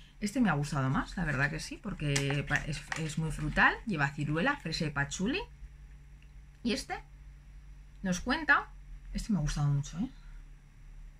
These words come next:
Este, mm, es especial, es muy bueno.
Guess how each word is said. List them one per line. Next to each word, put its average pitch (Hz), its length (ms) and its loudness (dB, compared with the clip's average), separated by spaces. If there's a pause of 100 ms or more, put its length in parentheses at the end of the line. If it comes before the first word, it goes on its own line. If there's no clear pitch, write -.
(640)
Este, 196 460 2
mm, 165 720 4 (460)
es 202 160 2
especial, 147 480 2
es - 180 0
muy 196 400 10
bueno. 143 580 4